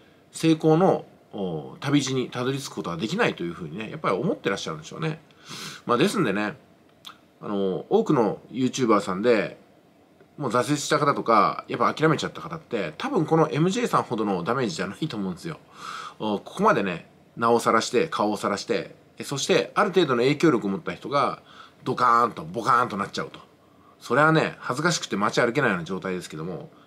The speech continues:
くじけずに笑顔でまたね、放送してらっしゃると。そして今、チャンネル登録が四千八百四十人。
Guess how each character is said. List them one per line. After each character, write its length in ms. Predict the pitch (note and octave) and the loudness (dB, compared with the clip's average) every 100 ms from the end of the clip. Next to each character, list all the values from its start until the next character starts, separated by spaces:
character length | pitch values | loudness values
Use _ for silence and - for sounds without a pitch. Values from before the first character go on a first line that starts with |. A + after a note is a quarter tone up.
| - | -2
く 120 | F3+ | -2
じ 100 | F#3 | 2
け 100 | A3 | 2
ず 100 | E3 | 2
に 80 | A2 | 2
笑 140 | C3 | 4
顔 160 | C#3+ G2 | 4 4
で 60 | E2 | 2
ま 120 | F2+ | -4
た 80 | G2 | -6
ね、 200 | G#2+ - _ | -8 -10 _
放 160 | - A#2+ | -4 -2
送 140 | A#2+ | -2
し 60 | G#2+ | -2
て 100 | A2+ | -2
ら 80 | F#2+ | -2
っ 20 | |
し 80 | G2+ | -4
ゃ 60 | |
る 60 | - | -8
と。 100 | - - | -12 -14
そ 140 | - | -6
し 60 | D3 | 0
て 100 | F#3+ | 2
今、 240 | D#3+ F2+ - - - - | 4 2 -2 -20 -20 -8
チ 100 | - | 0
ャ 60 | E3 | 4
ン 40 | |
ネ 80 | E3+ | 4
ル 60 | |
登 160 | D#3 D#3+ | 6 4
録 160 | G2 G#2 | 4 0
が 100 | G2 | 2
四 200 | A#2 D3 | 2 2
千 140 | D3 | 0
八 140 | G2 - | 0 -4
百 280 | F#2 F2 D#2+ | -6 -6 -4
四 180 | A2 | -4
十 120 | G#2 | -2
人。 120 | F#2+ | -4